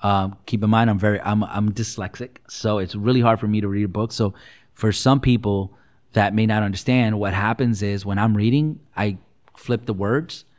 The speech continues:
I flip the letters within the word, so it takes me longer to read a book.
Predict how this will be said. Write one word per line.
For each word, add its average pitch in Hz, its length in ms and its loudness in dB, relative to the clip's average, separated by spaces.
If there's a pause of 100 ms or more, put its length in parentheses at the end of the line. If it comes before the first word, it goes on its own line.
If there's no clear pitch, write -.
(140)
I 101 80 -6
flip 113 220 -2
the 113 100 0
letters 107 360 2
within 107 240 2
the 104 80 0
word, 117 320 0 (280)
so 117 220 2
it 104 160 -2
takes - 320 -2
me 135 80 2
longer 113 300 0
to 110 80 0
read 104 220 -2
a 95 40 -6
book. 131 340 -4